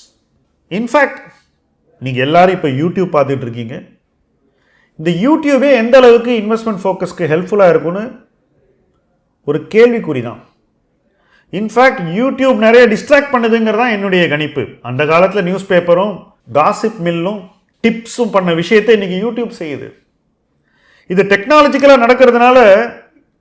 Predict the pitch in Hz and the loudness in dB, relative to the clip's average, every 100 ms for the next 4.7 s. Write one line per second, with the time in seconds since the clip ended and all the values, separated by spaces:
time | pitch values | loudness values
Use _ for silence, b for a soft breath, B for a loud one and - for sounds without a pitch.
0 | - 175 208 202 220 269 277 240 233 233 | -6 -2 -2 2 2 2 2 2 6 6
1 | 190 220 220 190 165 214 220 180 135 113 | 4 0 -2 -4 -4 -4 0 0 -2 -8
2 | - _ _ _ _ _ _ 143 143 294 | -12 _ _ _ _ _ _ -12 -8 -6
3 | 294 208 160 127 - - _ 127 156 160 | -4 -4 -4 -6 -12 -14 _ -4 2 4
4 | 208 285 277 202 240 294 | 4 0 0 0 2 2